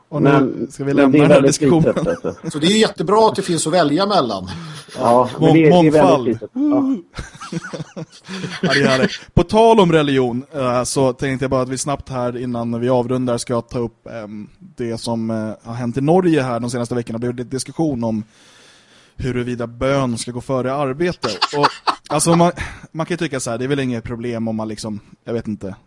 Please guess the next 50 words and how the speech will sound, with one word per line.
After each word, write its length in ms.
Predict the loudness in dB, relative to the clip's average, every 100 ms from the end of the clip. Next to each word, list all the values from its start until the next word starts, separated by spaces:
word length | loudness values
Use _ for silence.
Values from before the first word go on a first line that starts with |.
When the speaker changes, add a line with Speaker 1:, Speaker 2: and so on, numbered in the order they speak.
| _ _
Speaker 1:
sitter 380 | -14 -12 -10 -10
på 100 | -8
ett 80 | -8
kontor 440 | -6 -2 0 0
att 80 | -4 -6
gå 120 | -4
iväg 220 | -4 -6
och 60 | -6
be 100 | -6
ibland. 360 | -6 -8 -12 -16 _ _ _ _ _ _ -8
Men 140 | -2 -2
när 60 |
man 160 | 0 0
kör 140 | -2
taxi 580 | -2 -4 -4 -6 -6 -8 -18 _ _ _ _ _ _ -12
så 120 | -8
kan 200 | -4 -2
det 80 | -2
bli 120 | -4
ett 80 | -6
problem. 440 | -8 -8 -8 -12 -20 -20 -20 _
Ehm, 400 | -8 -4 -4 -4
till 120 | -4 -4
exempel 340 | -4 -4 -4
är 60 | -4
professor 600 | -6 -4 -6 -4 -4 -2
Öystein 460 | -2 -4 -6 -4 -2
Noreng 460 | -2 -2 -2 -4
som 120 | -6 -8
skulle 400 | -6 -6 -6 -8
till, 400 | -10 -10 -8 -8
eh, 60 | -8
Gardermoen, 580 | -6 -4 -4 -2 -4 -4
alltså 160 | -8 -10
flygplatsen. 680 | -10 -8 -8 -8 -6 -6 -8 _ _ _ _
Eh, 320 | -14 -10 -10 -8
och 160 | -6 -4
då, 220 | -4 -6 -14 _ -8
ja, 100 | -8
till 100 | -6
flygplatsen 500 | -6 -6 -8 -6 -2
då 80 | -2
är 60 |
det 60 | -2
ofta 180 | -4 -8
bra 160 | -8
att 60 | -6
komma 240 | -6 -6
i 40 | -6
tid. 380 | -6 -6 -10